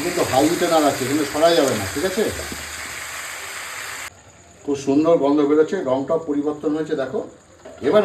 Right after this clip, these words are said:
আমি এর মধ্যে গরম জল দেবো, অবশ্যই গরম জল দেবে, তোমরা একটু বেশি পরিমাণে গরম জল দেবে। যাতে এটা সেদ্ধ ঠিক মতো হয়, আমি একটু বেশি পরিমাণে গরম জল দিই, কারণ স্টুতে একটু গরম জল বেশি লাগে।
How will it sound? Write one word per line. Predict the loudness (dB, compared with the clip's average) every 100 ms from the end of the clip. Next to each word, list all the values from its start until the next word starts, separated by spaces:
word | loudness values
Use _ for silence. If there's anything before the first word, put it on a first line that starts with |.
| 4
আমি | 2
এর | 2
মধ্যে | 2 -2 0 4
গরম | 4 4
জল | 4 4
দেবো, | 2 0 -2
অবশ্যই | -2 -2 -2 -2
গরম | 0 2 2
জল | 2 0
দেবে, | -2 -2
তোমরা | -2 -2
একটু | -4 -4
বেশি | -4 -6 -8
পরিমাণে | -4 -2 0 0
গরম | 0 0 0
জল | -2 -2
দেবে। | -2 -2 -4 -12 -20 -20 -20 _ _ _ _ _ _ -20 _ _ -20 -20 -6
যাতে | -2 2 4 2 2
এটা | 0 0 -2
সেদ্ধ | -4 -2 -2 -2
ঠিক | 0 0
মতো | 0 -2 0
হয়, | 0 0 -4 -6
আমি | -4 -4
একটু | -4 -4
বেশি | -4 -6 -4
পরিমাণে | 0 2 0 0
গরম | 2 2
জল | 2 0 0
দিই, | 0 0
কারণ | 0 -2 -4 -10 -14 -14 -16 -18
স্টুতে | -4 0 2 0
একটু | -2 0
গরম | 2 2 2
জল | 2 2
বেশি | 0 0
লাগে। | -2 -6